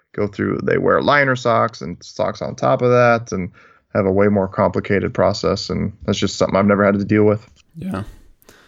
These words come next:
Speaker 2: How fortunate it must be to be Steve Speck.
Speaker 1: Yeah.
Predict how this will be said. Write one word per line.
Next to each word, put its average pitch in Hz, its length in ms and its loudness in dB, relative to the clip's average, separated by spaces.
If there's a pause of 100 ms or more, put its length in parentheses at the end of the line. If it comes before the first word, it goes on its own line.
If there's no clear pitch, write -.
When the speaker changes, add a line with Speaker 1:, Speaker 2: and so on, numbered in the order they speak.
(320)
Speaker 2:
How - 120 -18
fortunate 104 420 -8
it - 60 -10
must - 260 -8
be 107 140 -2
to 107 60 -6
be 104 160 -2
Steve 113 300 -4
Speck. - 420 -10 (320)
Speaker 1:
Yeah. - 400 0